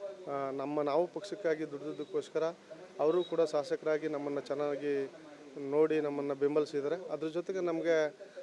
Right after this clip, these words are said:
ರಾಜಕೀಯ ಗುರುಗಳು ಅಂತಂದರೆ ನಮ್ಮ ಎಂ ಪಿ, ಆ, ಹಿಂದೆ ಲೋಕಸಭಾ ಸದ-, ಸದಸ್ಯರಾಗಿದ್ದಂಥ ಎಂ ಪಿ ಧ್ರುವಣ್ಣವರು, ಅವರು ನಮಗೆ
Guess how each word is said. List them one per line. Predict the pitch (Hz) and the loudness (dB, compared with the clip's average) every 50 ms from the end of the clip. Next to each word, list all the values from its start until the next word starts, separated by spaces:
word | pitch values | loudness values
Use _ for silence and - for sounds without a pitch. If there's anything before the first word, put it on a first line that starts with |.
| - | -6
ರಾಜಕೀಯ | - 143 147 156 - - - 202 | -2 0 0 0 0 2 2 2
ಗುರುಗಳು | 185 170 170 170 165 170 165 160 | 2 2 2 0 2 4 6 6
ಅಂತಂದರೆ | 160 147 143 151 143 147 160 | 4 4 2 0 0 0 0
ನಮ್ಮ | 156 151 147 147 143 143 139 139 139 139 - - - 151 147 | -2 -2 -2 -2 -2 -2 -2 -2 -4 -6 -10 -10 -6 -4 -4
ಎಂ | 151 151 | -4 -4
ಪಿ, | 143 - 165 160 160 156 147 151 143 - - - - - - _ - 143 | -4 -4 -2 0 0 -2 -4 -6 -10 -18 -20 -20 -20 -20 -20 _ -4 0
ಆ, | 147 143 143 147 | 2 2 2 2
ಹಿಂದೆ | 151 156 160 160 165 165 160 151 143 143 139 - - - 190 165 | 2 2 2 4 6 6 6 4 2 -2 -6 -10 -12 -6 -2 -2
ಲೋಕಸಭಾ | 160 151 170 151 160 160 160 156 | -2 -2 -2 -2 0 2 2 2
ಸದ-, | 156 - 151 151 151 147 143 139 127 | 2 2 2 2 4 2 0 -2 -4
ಸದಸ್ಯರಾಗಿದ್ದಂಥ | - - 147 151 - - 147 143 143 135 143 143 143 - | -2 0 0 0 0 0 -2 -2 0 -2 -4 -2 0 2
ಎಂ | 151 139 139 | 0 2 2
ಪಿ | 147 143 | 0 -2
ಧ್ರುವಣ್ಣವರು, | 131 127 139 147 147 147 143 139 135 127 120 123 127 - - - - - - - - | 0 2 4 4 4 4 2 0 -2 -4 -4 -6 -10 -14 -20 -20 -20 -20 -18 -8 -2
ಅವರು | - 151 160 165 160 | 2 2 4 4 4
ನಮಗೆ | 156 151 147 147 147 151 151 143 135 - - - | 2 0 0 2 4 4 4 4 2 -2 -10 -20